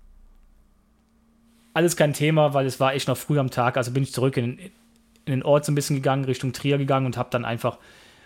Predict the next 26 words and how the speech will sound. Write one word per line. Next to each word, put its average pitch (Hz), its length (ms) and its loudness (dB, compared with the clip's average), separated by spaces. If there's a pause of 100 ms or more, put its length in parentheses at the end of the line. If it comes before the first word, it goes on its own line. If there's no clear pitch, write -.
(260)
mir 151 100 2
einen 131 80 2
Bäcker 160 260 4
gesucht, 151 500 0 (1200)
mir 131 140 0
was 120 160 0
zu 120 120 -6
trinken, 143 640 -2 (920)
Frühstück 156 360 0
geholt 131 480 0 (840)
und 131 160 -4
bin 131 180 0
wieder 123 320 0 (1500)
zurück 147 260 -2
zum 120 160 -4
Bahnhof 143 280 0
gegangen, 139 320 -2
hab 120 80 -4
mich 110 120 -10
da - 60 -4
hingesetzt, 127 580 -4 (380)
hab - 180 -2
gefrühstückt 139 560 -2
und, 113 220 -8
ähm, 113 320 -4 (1900)
hab - 220 -4